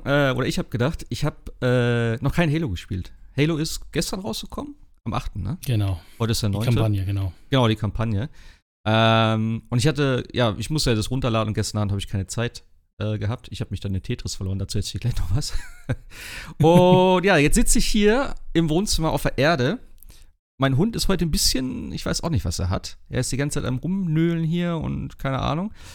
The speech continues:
Speaker 1: Äh, mein Laptop steht jetzt neben mir unterm, unterm Sofatisch, damit die Kabel nirgendwo sind und dass er hier so noch auf dem Sofa rumliegen kann, denn ich kann den nicht rausschmeißen. Also ich probier's jetzt erstmal so, ansonsten muss ich was anderes überlegen, aber ich hoffe, dass er sich irgendwann mal beruhigt und ein bisschen pennt vielleicht, also wenn er rumnöhlt,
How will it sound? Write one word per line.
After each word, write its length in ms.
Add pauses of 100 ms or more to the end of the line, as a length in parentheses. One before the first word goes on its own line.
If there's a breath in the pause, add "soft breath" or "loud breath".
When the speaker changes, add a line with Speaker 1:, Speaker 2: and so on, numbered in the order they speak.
(380 loud breath)
Speaker 1:
Äh, 360
mein 160
Laptop 280
steht 220
jetzt 180
neben 200
mir 160
unterm, 420
unterm 300
Sofatisch, 800 (640)
damit 200
die 80
Kabel 360
nirgendwo 360
sind 180
und 100
dass 120
er 100
hier 100
so 120
noch 160
auf 100
dem 80
Sofa 240
rumliegen 300
kann, 120
denn 120
ich 100
kann 100
den 120
nicht 200
rausschmeißen. 720 (500 soft breath)
Also 120
ich 80
probier's 260
jetzt 140
erstmal 260
so, 140
ansonsten 400
muss 100
ich 60
was 160
anderes 220
überlegen, 300
aber 120
ich 160
hoffe, 200
dass 160
er 60
sich 140
irgendwann 240
mal 80
beruhigt 340
und 100
ein 60
bisschen 240
pennt 260
vielleicht, 320
also 160
wenn 100
er 60
rumnöhlt, 520